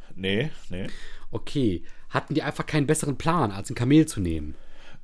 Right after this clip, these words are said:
Speaker 1: Nee, nee, es geht schon um, um, es hat schon was damit zu tun.
Speaker 2: Hat Victor Wong seine, seine Finger im Spiel?
Speaker 1: Äh, nee, den gab's ja noch nicht.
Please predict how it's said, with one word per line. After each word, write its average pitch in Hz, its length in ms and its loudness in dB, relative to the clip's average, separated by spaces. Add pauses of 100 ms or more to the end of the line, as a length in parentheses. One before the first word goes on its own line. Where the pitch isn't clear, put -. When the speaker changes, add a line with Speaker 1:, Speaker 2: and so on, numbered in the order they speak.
Speaker 1:
Nee, 87 160 -6
nee, 113 180 -2
es 78 200 -6
geht - 160 -2
schon 117 200 0
um, 120 180 -6
um, 101 300 -8
es 95 120 -8
hat 117 140 2
schon 143 100 -2
was 151 120 -2
damit 147 200 -2
zu 156 100 -4
tun. 147 280 -2 (340)
Speaker 2:
Hat 113 220 0
Victor 135 220 2
Wong 160 180 8
seine, 101 440 4
seine 95 200 2
Finger 92 160 -2
im 80 80 -4
Spiel? 78 380 -6 (260)
Speaker 1:
Äh, 95 80 -8
nee, 110 200 4
den 110 180 2
gab's 101 200 2
ja 107 80 2
noch 85 160 -6
nicht. 85 180 -6